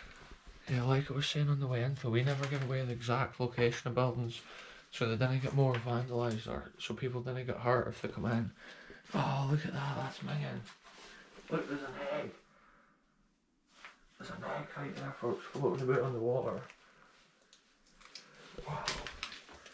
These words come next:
Crazy scenes. And then look, this is the kitchen that we were able to see through the hole in the wall. Or is this a different kitchen?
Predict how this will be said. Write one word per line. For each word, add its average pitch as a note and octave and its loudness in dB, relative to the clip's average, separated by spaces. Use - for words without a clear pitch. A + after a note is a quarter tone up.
Crazy B2 4
scenes. A#2 -2
And C#3 2
then C3 6
look, C3 2
this C#3+ 2
is D3 0
the D3+ 0
kitchen - 0
that D#3 2
we D3 6
were C#3 6
able C3+ 2
to A#2+ -2
see A#2 -2
through C#3 0
the C#3 2
hole C3+ 0
in B2 0
the B2 -2
wall. C3 -2
Or C#3+ 0
is D3+ -2
this E3+ -4
a E3 0
different - -6
kitchen? - -12